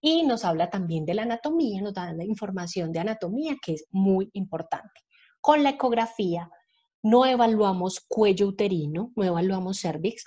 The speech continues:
no evaluamos vagina y no evaluamos trompas. ¿Listo? Es muy importante que eso quede claro. Causas de infertilidad femenina. Entonces,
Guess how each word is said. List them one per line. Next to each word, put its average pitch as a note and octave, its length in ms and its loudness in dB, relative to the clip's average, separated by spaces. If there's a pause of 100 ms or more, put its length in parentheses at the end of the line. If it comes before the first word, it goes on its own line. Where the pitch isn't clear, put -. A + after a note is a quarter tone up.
no G#3+ 280 2
evaluamos G3+ 680 -2
vagina G3+ 560 -2 (420)
y D4 200 4
no A#3+ 120 2
evaluamos A3+ 800 0
trompas. D#3+ 500 0 (720)
¿Listo? B3 340 -2
Es A3+ 100 -6
muy G#3+ 140 -2
importante F3+ 480 -10
que F#3 120 -8
eso F3 180 -8
quede - 220 -12
claro. - 260 -20 (680)
Causas D4 380 6
de D4+ 80 4
infertilidad G#3+ 680 0
femenina. G3 440 0
Entonces, C4+ 500 0